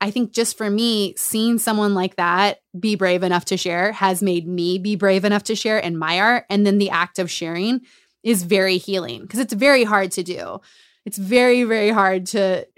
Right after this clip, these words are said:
share your horrors. And yeah, these women pushing me to shame then heals you feeling shameful because there's nothing shame, you know,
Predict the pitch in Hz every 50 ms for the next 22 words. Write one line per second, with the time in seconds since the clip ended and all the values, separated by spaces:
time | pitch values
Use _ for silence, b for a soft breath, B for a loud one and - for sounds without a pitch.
0 | - 196 - - - 247 202 196 190 185 185 175 170 180 180 170 190 180 180 185
1 | 208 233 254 254 226 - - - 233 220 214 214 202 220 226 202 185 170 208 214
2 | 202 175 202 202 202 196 190 180 - 233 214 208 214 202 196 208 208 214 202 -
3 | 214 185 185 185 180 165 196 196 185 - - - - 240 226 220 220 202 175 180
4 | 175 196 226 233 233 220 208 196 - - - 214 214 208 202 190 190 190 - -
5 | 233 254 233 - 185 - - - - 196 185 196 180 175 175 170 - - - -
6 | 190 220 240 220 247 233 233 226 - 226 208 - 240 240 214 185 175 170 170